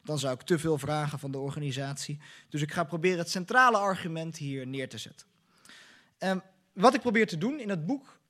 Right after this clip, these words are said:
is een positieve verdediging van democratie te bieden. Dus wat is er zo uniek aan democratie?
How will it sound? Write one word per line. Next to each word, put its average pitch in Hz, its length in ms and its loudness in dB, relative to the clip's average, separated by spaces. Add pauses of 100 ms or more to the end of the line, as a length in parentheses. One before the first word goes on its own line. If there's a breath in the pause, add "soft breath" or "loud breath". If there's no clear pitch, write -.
is 202 360 -2
een 180 220 -8
positieve 240 520 0
verdediging 185 500 2
van 165 100 -2
democratie 156 540 -2
te 143 120 -6
bieden. 117 240 -8
Dus 120 120 -10
wat 175 240 2
is 240 100 -2
er 202 80 -2
zo 170 220 -2
uniek 180 320 -2
aan 180 120 -4
democratie? 160 680 -8